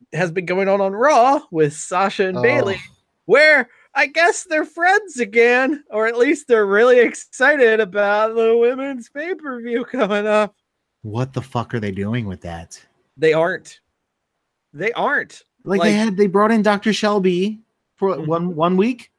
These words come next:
Speaker 1: Yeah, well, kind of
Speaker 2: Two,
Speaker 1: two.
Speaker 2: two? I mean,
Speaker 1: Yeah.
Speaker 2: could, could they not have just recorded a bunch of shit to last, uh, a little bit with, with wherever they're going with the storyline? I just,
Speaker 1: Plan
Speaker 2: it's
Speaker 1: change, Chris.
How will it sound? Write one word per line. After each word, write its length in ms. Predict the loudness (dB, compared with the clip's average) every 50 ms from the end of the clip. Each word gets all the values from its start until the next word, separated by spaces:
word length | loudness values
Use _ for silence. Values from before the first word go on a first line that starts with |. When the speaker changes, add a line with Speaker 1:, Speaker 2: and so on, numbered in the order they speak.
| _ _ _ _ _ _ _ _ _ _ _ _ _ _ _ _ _ _ -18
Speaker 1:
Yeah, 260 | -14 -10 -8 -8 -8 -8 -10 -10
well, 280 | -8 -8 -8 -10 _ _ _ -20 -20 -20
kind 260 | -14 -10 -10 -8 -8
of 100 | -10 -12
Speaker 2:
Two, 360 | -10 -6 -4 -2 -2 -2 -4 -6
Speaker 1:
two. 140 | -8 -6 -6
Speaker 2:
two? 380 | -4 -4 -6 -6 -8 -10 -12 _ -10
I 80 | -6
mean, 120 | -2 0 2
Speaker 1:
Yeah. 200 | 2 2 0 -2
Speaker 2:
could, 220 | -4 -8 -10 -8
could 140 | -4 -2 -2
they 100 | 0 2
not 260 | 2 2 2 0 0
have 200 | 0 0 0 0
just 300 | 0 -2 -2 -2 -4 -12 _ _ _ _ _ _ _ _ _ _ _ -8 -8
recorded 560 | -8 -6 -8 -8 -4 0 0 2 2 2 2
a 40 | 0
bunch 280 | -2 -2 -4 -4 -6
of 60 | -8
shit 460 | -8 -6 -4 -4 -4 -6 -8 -12 -20 _ _ _ _ -12
to 100 | -8 -6
last, 640 | -4 -2 0 0 0 0 -2 -6 -12 -18 -20 -20 _ _ _
uh, 360 | -8 -6 -4 -4 -4 -4 -4 -4
a 80 | -4 -4
little 200 | -2 -2 -2 -2
bit 220 | 0 -2 -2 -2
with, 220 | -4 -10 -10 -8 -8
with 200 | -8 -8 -8 -6
wherever 480 | -4 -2 -2 0 0 -2 -2 -2 -4 -4
they're 120 | -4 -4
going 240 | -6 -6 -6 -6 -8
with 100 | -10 -10
the 60 | -14
storyline? 640 | -14 -10 -6 -6 -4 -4 -4 -4 -4 -4 -4 -6 -8 _ _ _ -20 -18 -10 -8
I 80 | -6
just, 180 | -4 -4 -2 0
Speaker 1:
Plan 120 | 0 0 0 -4
Speaker 2:
it's 160 | -12 -10 -4
Speaker 1:
change, 320 | -2 -2 -2 -2 -6 -8 -4
Chris. 460 | -2 0 0 0 -2 -6 -16 -20 -20